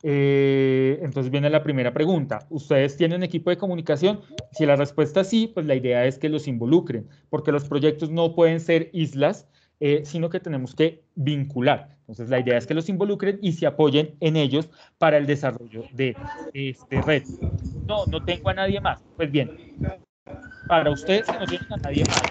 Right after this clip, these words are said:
puede que sean encargados de tecnología o pueden que no, pero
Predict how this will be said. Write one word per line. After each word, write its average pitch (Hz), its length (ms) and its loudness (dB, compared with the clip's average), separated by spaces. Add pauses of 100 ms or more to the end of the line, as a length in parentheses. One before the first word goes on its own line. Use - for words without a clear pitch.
(160)
puede 151 220 -8
que - 80 -12
sean 143 240 -2
encargados 156 880 2
de 151 100 -14
tecnología 143 580 -6 (100)
o 123 60 -10
pueden 120 320 -4
que 156 120 -4
no, 156 220 0 (440)
pero 147 400 2